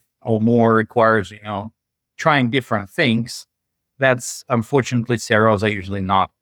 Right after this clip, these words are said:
But again, we use, capitalized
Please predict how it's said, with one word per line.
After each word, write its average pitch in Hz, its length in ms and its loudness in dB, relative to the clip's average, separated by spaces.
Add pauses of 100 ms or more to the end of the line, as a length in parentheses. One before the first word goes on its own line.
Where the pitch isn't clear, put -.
(540)
But 135 340 0
again, 139 680 -2
we 143 120 0
use, 165 640 0
capitalized 147 720 0